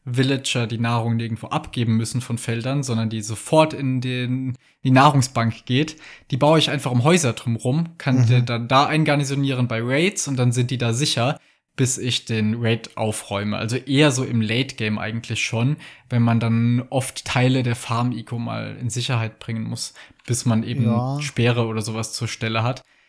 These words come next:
Speaker 1: Da hilft das oftmals sogar mehr als am Anfang. Gerade am Anfang finde ich's gef-, also in Teamgames ist es halt super gefährlich,
Speaker 2: Ja.
Speaker 1: weil da immer ein Archer-Spieler irgendwo ist und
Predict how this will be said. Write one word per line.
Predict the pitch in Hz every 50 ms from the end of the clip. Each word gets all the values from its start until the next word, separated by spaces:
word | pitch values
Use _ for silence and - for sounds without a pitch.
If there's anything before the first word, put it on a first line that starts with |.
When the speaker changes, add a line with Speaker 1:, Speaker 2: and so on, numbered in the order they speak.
| _ _ _ _ _
Speaker 1:
Da | - 117 117 120 120 120 123 - -
hilft | - 117 104 120 143 156 - - -
das | 127 123 - -
oftmals | 127 123 - - - 117 113 110 -
sogar | - 120 117 110 107
mehr | 107 107 110 117 117 101
als | 98 120 110 - 123
am | 117 113 -
Anfang. | - 117 117 - - - 107 104 113 - - - - _
Gerade | - - 123 120 123 147 180 175 180 175 170 170 165 156 - - _ _ _ _ _ _ _ _ _ _ _ _
am | _ 135 139 139
Anfang | - 127 139 151 160 - - 151 135 123
finde | - - 131 131 123
ich's | 123 - -
gef-, | - 123 - - -
also | - 123 117
in | 117 -
Teamgames | - - - 175 185 202 196 180 160 131
ist | 120
es | 110 110
halt | 104 98 -
super | - 120 - 127
gefährlich, | 127 139 139 - 156 147 151 170 185 - - - _ - _
Speaker 2:
Ja. | - 175
Speaker 1:
weil | 127 117
da | - - - -
immer | 127 139 160 160 -
ein | 135 123 123
Archer-Spieler | 120 120 127 - - 151 - - - 170 165 160 143
irgendwo | 160 156 165 170 165 - - 151 156 156 156 156 160 160 156 - -
ist | - 170 170 - - - -
und | - 123 123 120 120 117 117 117 - -